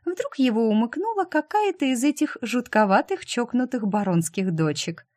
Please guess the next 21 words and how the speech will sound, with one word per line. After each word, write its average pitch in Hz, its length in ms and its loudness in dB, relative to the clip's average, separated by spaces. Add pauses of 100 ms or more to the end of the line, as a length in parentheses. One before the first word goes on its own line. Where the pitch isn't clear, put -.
(340)
«Привлекательный? 156 1080 2 (200)
И 147 140 0
тебе 131 380 -2
нравится?» 127 920 0 (380)
чаще 151 420 0
задышал 147 520 -2
мужчина, 151 640 -2 (420)
а 165 80 2
его 247 220 4
организм 302 640 4
недвусмысленно 175 1000 0
дал 135 260 -2
понять, 147 460 0 (360)
что - 180 -2
ему 359 320 4
нравится 147 680 2
то, 156 240 -2
что 285 260 -2
делает 165 480 0
женская 135 600 -2
рука. 127 400 0